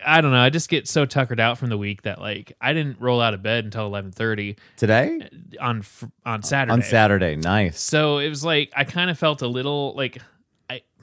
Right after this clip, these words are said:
Speaker 1: part of me was like, I earned it and should just rest up.
Speaker 2: You know
Speaker 1: But the other part was like, I have to get this shit done. I have to get,
Speaker 2: Yeah.
Speaker 1: like, just for my own mental health.
Speaker 2: Well, yeah, you're gonna have shit that you need to get done,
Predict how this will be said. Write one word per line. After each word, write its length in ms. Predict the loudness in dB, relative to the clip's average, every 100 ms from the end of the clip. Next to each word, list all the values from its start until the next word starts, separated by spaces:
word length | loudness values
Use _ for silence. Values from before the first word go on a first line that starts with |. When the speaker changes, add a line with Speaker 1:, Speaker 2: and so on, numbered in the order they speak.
| _ _
Speaker 1:
part 200 | 0 0
of 60 | 0
me 80 |
was 160 | -4 -2
like, 160 | -2 -2
I 120 | -4
earned 340 | -6 -8 -4
it 160 | -2 -4
and 160 | -8
should 240 | -14 -14 -12
just 260 | -12 -12
rest 280 | -10 -10 -2
up. 120 | -4 -2
Speaker 2:
You 140 | 0 2
know 200 | 4 4
Speaker 1:
But 120 | 2
the 100 | 0
other 120 | -2
part 240 | 0 0 -2
was 140 | -4
like, 140 | -6 -6
I 80 | -8
have 280 | -6 -6 -4
to 80 |
get 180 | -8 -6
this 100 | -8
shit 220 | -6 -6
done. 320 | -6 -8 -10 -10
I 100 | -10
have 240 | -6 -8
to 80 | -6
get, 180 | -8 -6
Speaker 2:
Yeah. 260 | -4 -4 -4
Speaker 1:
like, 180 | -8 -8
just 340 | -10 -10 -12
for 120 | -8
my 160 | -4 -4
own 160 | -4 -6
mental 240 | -8 -10
health. 180 | -10 2
Speaker 2:
Well, 160 | 4 4
yeah, 260 | 4 4
you're 220 | 4 0
gonna 220 | 2 4 6
have 260 | 4 2
shit 320 | -4 0 2
that 100 | 2
you 120 | 0 2
need 160 | 0
to 60 | 0
get 200 | -2 0
done, 400 | 0 0 -4